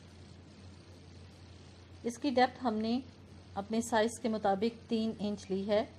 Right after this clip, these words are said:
और इसको इस तरह गोलाई में लेते हुए side वाले टक से मिला दिया है।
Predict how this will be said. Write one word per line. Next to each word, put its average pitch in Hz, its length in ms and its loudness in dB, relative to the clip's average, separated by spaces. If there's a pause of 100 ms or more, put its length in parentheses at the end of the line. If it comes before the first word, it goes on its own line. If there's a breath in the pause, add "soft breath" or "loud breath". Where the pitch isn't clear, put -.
(1400)
और 202 100 2
इसको 208 360 -4
इस - 240 -8
तरह 214 260 4
गोलाई 196 420 2
में 196 100 -2
लेते 190 280 -2
हुए 208 260 0
side 180 400 0
वाले 190 220 0
टक 185 240 0
से - 160 -4
मिला 180 280 2
दिया 175 240 0
है। 233 240 -2